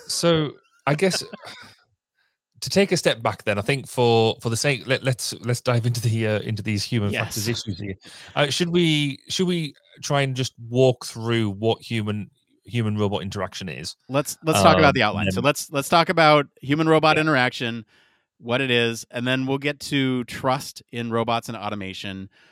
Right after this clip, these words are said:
Speaker 2: Uh, thank you for reining me in and getting us back on track.
Speaker 1: <laughs> It's a
Speaker 2: Um,
Speaker 1: pleasure. It's what I'm here for.
Speaker 2: so let's, let's break down,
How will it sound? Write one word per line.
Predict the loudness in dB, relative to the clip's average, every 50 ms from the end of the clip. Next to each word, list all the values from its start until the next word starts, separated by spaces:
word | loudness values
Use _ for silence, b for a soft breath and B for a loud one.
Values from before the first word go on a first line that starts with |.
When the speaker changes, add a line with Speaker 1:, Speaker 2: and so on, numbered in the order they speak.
| b b b b b
Speaker 2:
Uh, | -8 -8 -8 -6
thank | -4 -6 -6 -4 -4
you | -6
for | -4 -4 -2 -2 -4 -4 -8
reining | -8 -4 -2 -2 0 0 -2 0
me | 0 0 0 0
in | 0 -2 -2
and | -4 -6
getting | -6 -6 -4 -4
us | -6 -8 -8
back | -10 -10 -10 -10 -10
on | -10 -10 -10 -12
track. | -12 -12 -10 -8 -6 -6 -6 -6
Speaker 1:
<laughs> | -6 -6 -4 -4 -6 -4 -2 -2 -2 -2 -4
It's | -8 -16 -16 -10 -4
a | 0
Speaker 2:
Um, | 2 2 4 4 2
Speaker 1:
pleasure. | 2 0 0 -2 -4
It's | -6 -8 -8
what | -8 -8 -8
I'm | -6
here | -8 -10 -10
for. | -10 -12 -14 -14 B B B B B B B B B
Speaker 2:
so | B 4 4 6 4 4
let's, | 0 -2 -4 -4 -4 -8 -8
let's | -4 -4 -4 -4 -2
break | -2 -2 -2 -2 -2
down, | -2 0 0 2 2 2 2 0 0 -4 -6 -8